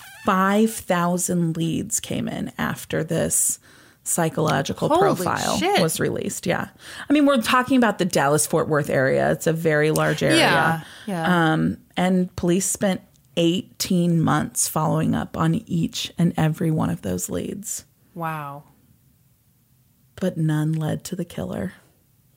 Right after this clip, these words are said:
Speaker 1: Every one of them was a dead end.
Speaker 2: Mm.
Speaker 1: By the summer of nineteen ninety-seven, more than a million dollars had been spent on the, um,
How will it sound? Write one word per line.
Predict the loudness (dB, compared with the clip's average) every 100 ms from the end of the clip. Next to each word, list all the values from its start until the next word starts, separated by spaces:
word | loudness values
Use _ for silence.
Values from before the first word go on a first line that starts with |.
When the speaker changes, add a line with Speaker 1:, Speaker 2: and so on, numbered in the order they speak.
| _ _ _ -6
Speaker 1:
Every | -4 -2 -2 -2 -4 -12 -6
one | -4
of | -4
them | -8 -6 -4
was | -4 -4
a |
dead | -6 -8 -10 -8
end. | -8 -8 -14 _ _ -20 -12
Speaker 2:
Mm. | -6 -6 -8 _ _ _ _ _ _ _ _ _
Speaker 1:
By | 2 4
the |
summer | 4 4 6 6 6 4 2
of | 4
nineteen | 4 4 4 4
ninety-seven, | 6 4 4 2 2 4 4 4 2 0 -16 -20 -20 _ _ 0
more | 2 4
than | 4 2 2
a | 2
million | 4 6 4 4 2 2 2
dollars | 0 0 -2 -2 -4 -4
had | -6 -2
been | -2 -2
spent | -4 -4 -4 -4 -6 -6
on | -2 0
the, | -2 -2 -2 -6 -10 _ _ _ _ -6
um, | -4 -2 -2 -2